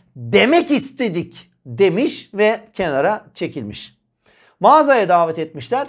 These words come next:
sevgili kardeşimizi. Fakat covid sebebiyle gitmek istemediği için zaten ürünü de internetten satın aldığını söylemiş.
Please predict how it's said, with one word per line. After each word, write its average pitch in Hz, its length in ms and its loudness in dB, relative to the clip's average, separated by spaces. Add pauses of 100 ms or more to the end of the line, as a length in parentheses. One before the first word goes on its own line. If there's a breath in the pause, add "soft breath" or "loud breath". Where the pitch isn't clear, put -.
sevgili 156 460 -8
kardeşimizi. 139 800 -6 (160 soft breath)
Fakat 214 500 0
covid 226 260 0
sebebiyle 127 640 -6
gitmek 185 540 -12
istemediği 254 680 -2
için 180 320 -6
zaten 156 560 -2 (300)
ürünü 156 380 -4
de 135 240 -2
internetten 131 800 -8
satın 135 340 -12
aldığını 107 420 -4
söylemiş. 113 720 -6